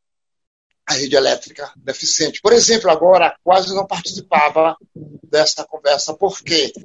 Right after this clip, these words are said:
caiu, é, nós só estamos com uma fase, a internet está precária, E agora tá se tornando rotina. Vez por outra, lá está, é da, da rede elétrica, energia elétrica, não é? Então, precisa ser visto, já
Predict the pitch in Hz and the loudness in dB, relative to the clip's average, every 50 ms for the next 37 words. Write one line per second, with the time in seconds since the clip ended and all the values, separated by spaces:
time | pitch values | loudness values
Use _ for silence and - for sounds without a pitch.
0 | _ _ - 180 196 196 190 185 185 202 226 240 254 _ _ - - - _ _ | _ _ -4 -4 -2 -2 -4 -6 -8 -8 -10 -10 -12 _ _ -20 -20 -20 _ _
1 | - 135 131 127 131 139 139 - - _ _ - 139 - - - 151 - 208 208 | -4 -2 0 0 2 0 0 -2 -6 _ _ -16 -16 -14 -14 -14 -8 -8 -8 -6
2 | - - 226 233 185 - - 151 139 139 139 135 - - 190 - _ _ _ - | -6 -2 -2 -2 -2 0 0 0 2 2 2 0 -2 -4 -6 -8 _ _ _ -20
3 | - _ 135 139 143 147 147 147 - 151 139 135 143 143 143 143 - - - - | -20 _ -6 -4 -2 -2 -2 -4 -4 -6 -4 -2 -2 -2 -2 -2 -4 -10 -16 -18
4 | 165 135 135 139 139 143 151 - - 147 151 151 151 - - 185 208 - - - | -20 -20 -18 -14 -14 -14 -12 -6 -2 0 0 0 -2 -2 0 0 0 0 0 0
5 | 147 143 143 147 160 170 180 180 151 - _ _ 147 143 143 - - _ - - | 0 2 2 2 4 4 2 2 0 -2 _ _ -20 -20 -20 -20 -20 _ -20 -18
6 | - - 196 226 254 - - - 170 165 156 175 - 214 - 214 196 - - 180 | -10 -6 -4 -4 -4 -6 -4 0 0 2 4 4 2 2 0 0 0 0 0 0
7 | 214 196 190 185 202 220 254 262 208 175 190 190 185 - - 156 160 147 139 135 | 0 0 0 0 0 0 0 0 0 2 2 2 0 0 -4 -6 -6 -4 -4 -6
8 | - - _ - - - _ _ - 165 190 196 196 - - 220 190 170 160 160 | -8 -8 _ -20 -20 -20 _ _ 2 2 4 4 2 2 2 2 4 6 6 6
9 | 160 160 160 - 131 - - - - 147 151 175 170 - - - 151 143 147 151 | 4 4 2 0 -2 -4 -6 -6 -2 0 0 2 0 0 -2 0 0 0 0 0
10 | - - - - - - _ 147 139 135 131 143 147 165 170 170 _ - 180 165 | -2 -6 -12 -20 -20 -20 _ _ -6 -2 2 2 2 2 0 -2 _ -6 -6 -6
11 | 160 139 143 139 135 135 151 156 175 185 175 156 156 156 - - - 131 131 147 | -2 -2 -2 -2 -2 -2 -2 0 0 2 4 4 2 2 0 -6 -14 -8 -6 -6
12 | 143 - - 170 180 170 190 - _ _ _ - - - _ _ _ - - - | -4 -2 -2 0 0 0 0 -2 _ _ _ -20 -20 -20 _ _ _ -20 -8 -2
13 | 139 160 170 - - _ _ _ _ - 185 175 - 226 226 226 - 262 240 190 | 0 0 0 -2 -6 _ _ _ _ -12 -8 -4 -2 -2 -2 0 2 2 2 2
14 | - - - - - - - 254 294 285 226 160 143 135 123 - - - 170 160 | 0 0 0 0 0 0 0 2 2 0 0 0 0 -2 -2 -4 -6 -6 -6 -8
15 | 151 - 156 160 156 135 156 160 - 156 | -6 -4 -4 -4 -4 -4 -6 -6 -4 -4